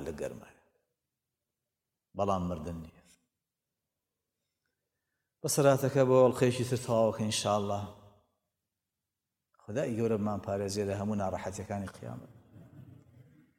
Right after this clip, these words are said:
خدای گەورە ڕەحممان پێ بکات لەو ڕۆژە کە هیچ دەسەڵات و توانایەکمان نییە، کە دەستمان لە هەموو دنیا بەر بووە،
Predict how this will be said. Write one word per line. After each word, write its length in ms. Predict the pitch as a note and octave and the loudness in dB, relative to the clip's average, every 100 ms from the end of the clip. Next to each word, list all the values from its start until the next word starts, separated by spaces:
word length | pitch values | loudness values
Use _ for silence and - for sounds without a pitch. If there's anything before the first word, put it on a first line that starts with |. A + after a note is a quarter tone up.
| _ _ _ _ G#2+ | _ _ _ _ -2
خدای 320 | A#2 C3 B2 | 2 4 6
گەورە 240 | C3 C3+ C3+ | 4 6 6
ڕەحممان 380 | C3+ C3 C3+ B2+ | 4 2 0 0
پێ 100 | B2+ | 0
بکات 220 | B2+ C3 C3 | 0 0 2
لەو 120 | C3 | 2
ڕۆژە 320 | A#2+ A2+ B2 A#2+ | 2 2 0 0
کە 60 | - | 0
هیچ 160 | A#2+ A#2 | 0 0
دەسەڵات 440 | A2 A#2 A#2 A2+ | -2 0 2 2
و 100 | A2+ | -2
توانایەکمان 680 | - A2 A2 G#2+ G#2 G#2+ G2+ G2 | -4 -2 0 0 -2 -6 -6 -6
نییە، 180 | G#2 - - - - - - - - - - _ | -6 -12 -20 -20 -20 -20 -20 -20 -20 -20 -20 _
کە 100 | - | -6
دەستمان 420 | A#2 C#3 - C3+ C3 | 2 2 4 4 4
لە 40 | C3 | 4
هەموو 240 | C3+ F3 B2 | 4 2 4
دنیا 260 | B2 A#2 A2 | 4 4 2
بەر 200 | G#2 G2+ | -2 -2
بووە، 220 | G2 G#2 | -4 -8